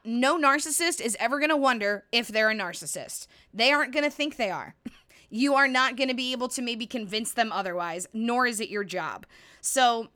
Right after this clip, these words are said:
some things to maybe be aware of are big red flags. I'm gonna talk about red flags a lot, but the biggest ones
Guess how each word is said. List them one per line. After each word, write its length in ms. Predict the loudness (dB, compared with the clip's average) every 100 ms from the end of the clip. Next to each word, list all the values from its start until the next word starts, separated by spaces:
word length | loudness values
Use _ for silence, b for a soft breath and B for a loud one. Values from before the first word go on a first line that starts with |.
| _
some 300 | -4 -2 -2
things 240 | -2 -2
to 80 | -2
maybe 460 | -4 -2 -4 -4 -6 -8 _ _ -6
be 160 | -2
aware 540 | -2 2 2 6 4 4
of 180 | 0 -10 B B B _ 0
are 280 | 2 2
big 280 | 2 0 2
red 220 | 4 4 4
flags. 480 | 4 6 6 2
I'm 120 | -4 -4
gonna 120 | -2
talk 180 | 0 0
about 180 | 0
red 160 | 0 -2
flags 260 | 0 -2 -4
a 60 |
lot, 300 | 0 2 2
but 160 | -2 -8
the 80 | -6
biggest 400 | -6 -4 -6 -2
ones 420 | 0 0 -2 -6